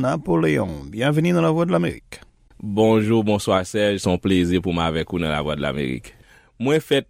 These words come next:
Speaker 2: Port-au-Prince an jiyè mil nèf san swasantrèz, mwen leve Plaisance du Sud, nan ti vil ki nan depatman de Nip kounye la. Mwen rantre Port-au-Prince ankò an mil nèf san katrevensis, oktòb mil nèf san katrevensenk,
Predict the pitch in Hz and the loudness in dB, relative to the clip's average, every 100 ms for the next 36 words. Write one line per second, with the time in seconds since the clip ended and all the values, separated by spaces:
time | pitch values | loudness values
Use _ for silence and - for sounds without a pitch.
0 | _ - 107 101 127 139 131 - - - | _ -6 -6 -6 -2 -2 -2 -6 -14 -18
1 | - - 87 87 92 92 92 90 87 - | -6 -2 -2 0 0 0 0 0 0 -2
2 | 82 78 82 78 90 95 104 95 87 - | -4 -2 -4 -4 -4 -4 -4 -6 -12 -18
3 | - 87 92 92 90 87 87 82 73 90 | -12 -8 -6 -6 -6 -6 -8 -10 -8 -6
4 | 98 98 90 101 85 - 90 87 90 85 | -4 -4 -4 -6 -6 -6 -2 0 0 0
5 | 87 - 139 143 135 - 82 85 - 95 | -2 0 -2 -4 -8 -6 -2 -2 0 0
6 | 80 98 101 98 - 90 85 85 82 87 | 0 0 0 -2 -4 -2 0 0 -2 -4
7 | 87 87 85 92 98 - 98 85 78 78 | -4 -4 -2 0 0 -2 -2 0 0 -2
8 | 143 - _ - 104 98 98 104 104 104 | -6 -10 _ -8 -4 -2 0 -2 -2 -2
9 | 98 104 104 95 98 104 98 98 98 98 | -2 0 -2 -2 -2 -2 0 0 0 0
10 | 95 98 90 90 87 - 110 - 95 - | -2 -2 -2 -4 -6 -6 -6 -4 -6 -2
11 | 123 101 95 87 87 85 82 80 - 107 | -2 0 -2 -2 -2 -2 -4 -6 -4 -4